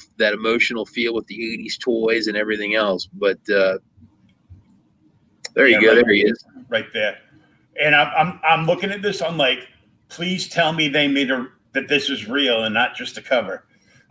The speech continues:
Speaker 1: Well, it's real. That Mordanix sculpt we did for a fan,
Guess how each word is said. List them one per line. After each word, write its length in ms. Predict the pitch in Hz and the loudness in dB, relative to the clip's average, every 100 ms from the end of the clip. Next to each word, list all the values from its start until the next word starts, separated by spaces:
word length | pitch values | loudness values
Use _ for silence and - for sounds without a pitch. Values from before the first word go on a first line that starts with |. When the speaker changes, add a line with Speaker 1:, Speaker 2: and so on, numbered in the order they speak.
| - _ _ - _ _ - - - | -20 _ _ -20 _ _ -14 -14 2
Speaker 1:
Well, 180 | 120 139 | 4 4
it's 180 | 151 | 2
real. 300 | 127 170 156 120 123 | 4 6 6 2 0
That 220 | 120 139 | 2 2
Mordanix 640 | 143 143 135 143 135 123 - | 2 2 4 4 2 -4 0
sculpt 240 | 139 - | 0 2
we 120 | 127 | -6
did 220 | 123 135 | -2 -4
for 200 | - 131 | 0 0
a 40 | 113 | 0
fan, 540 | - 123 123 131 139 | 0 0 0 -2 -6